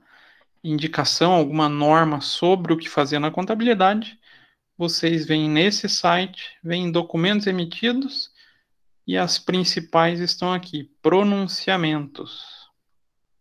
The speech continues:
Tanto é o que eu falei pra vocês, o zero zero, que é a estrutura conceitual, mas aqui a gente encontra sobre todos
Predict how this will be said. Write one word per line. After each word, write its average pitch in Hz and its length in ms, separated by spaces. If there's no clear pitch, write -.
Tanto 147 240
é 147 40
o 135 80
que - 60
eu 143 80
falei 139 220
pra 139 160
vocês, 160 460
o 139 80
zero 143 280
zero, 139 320
que - 100
é 131 40
a 135 40
estrutura 135 520
conceitual, 180 1000
mas 165 260
aqui 165 240
a 170 80
gente 170 340
encontra 175 640
sobre 196 460
todos - 1000